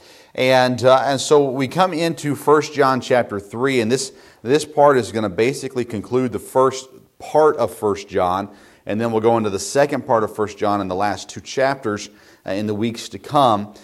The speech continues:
Uh, but today I want us to look at how to coexist with Christians. Um, I think that's a, uh, a good thing to learn.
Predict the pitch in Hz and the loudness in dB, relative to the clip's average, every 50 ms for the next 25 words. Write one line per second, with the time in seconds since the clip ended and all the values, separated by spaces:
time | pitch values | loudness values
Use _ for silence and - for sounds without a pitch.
0 | - - _ _ _ - 123 123 120 120 113 113 143 143 127 151 151 139 170 208 | -20 -20 _ _ _ 2 4 4 4 4 4 6 4 6 6 2 0 2 2 2
1 | 226 226 214 208 190 180 175 - 156 147 156 156 151 127 110 110 - 139 170 180 | 4 4 4 4 2 2 0 -2 2 2 4 4 4 2 -2 -2 -2 -2 0 2
2 | 190 214 226 233 220 - 160 143 - - - 175 190 208 196 165 135 117 107 139 | 2 4 2 2 0 -2 -8 -10 -10 -2 2 2 4 4 2 0 -2 -4 -2 -2
3 | 170 190 185 - - - - - - - - _ _ _ _ _ _ - 120 120 | -2 0 -2 -4 -8 -10 -14 -18 -20 -20 -20 _ _ _ _ _ _ -8 -8 -8
4 | 117 - - - 170 156 139 - - - - 110 98 87 76 69 - - - - | -8 -10 -4 0 0 0 0 -2 -6 -8 -6 -4 -4 -4 -6 -10 -12 -14 -14 -14
5 | - _ _ _ _ _ _ _ _ - - 107 107 107 104 101 101 98 107 110 | -16 _ _ _ _ _ _ _ _ -4 0 2 2 4 4 2 2 0 -4 -6
6 | 120 - 92 117 123 120 160 185 170 156 151 147 147 - 139 120 117 113 110 107 | -8 -4 -4 -2 -2 -2 -4 -4 0 0 0 0 2 2 2 2 2 2 2 2
7 | 107 82 98 117 113 - - 123 151 170 165 147 - - 143 165 160 160 151 123 | 2 0 -2 -4 -4 -4 0 2 2 2 2 -2 -6 -6 -4 -4 -4 -4 0 2
8 | 139 127 123 120 123 123 127 117 107 92 87 87 | 2 2 2 2 2 2 0 0 -2 -6 -10 -14